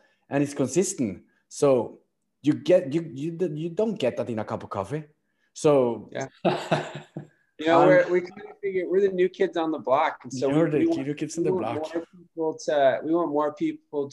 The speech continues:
Speaker 2: to have access to this tool. And, you know, Frank, like you said, and like I said when we first heard about it, like, there's no way in hell this thing actually works, right? Like, there's a, there's,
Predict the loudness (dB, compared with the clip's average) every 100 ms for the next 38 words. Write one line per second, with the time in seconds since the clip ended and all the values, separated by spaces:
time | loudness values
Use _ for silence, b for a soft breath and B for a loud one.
0 | -10 -6 -4 -2 -2 0 0 0 0 -4
1 | -6 -8 -8 -6 -6 -8 -6 0 0 0
2 | -6 _ _ _ _ -6 -4 -2 0 0
3 | 0 -2 -2 0 -2 -4 -12 -4 0 0
4 | 0 -2 -2 -2 -2 -2 -2 -2 -2 -4
5 | -4 -6 -6 -8 -6 -4 0 2 2 -2
6 | -4 -6 -6 -6 _ -10 -6 -4 -2 -2
7 | -4 -2 -2 -2 -6 -6 -6 -6 -8 -6
8 | -4 -2 -4 -4 -4 -2 -4 -8 _ _
9 | -12 -10 -6 -4 -2 -4 -8 -4 0 -2
10 | -4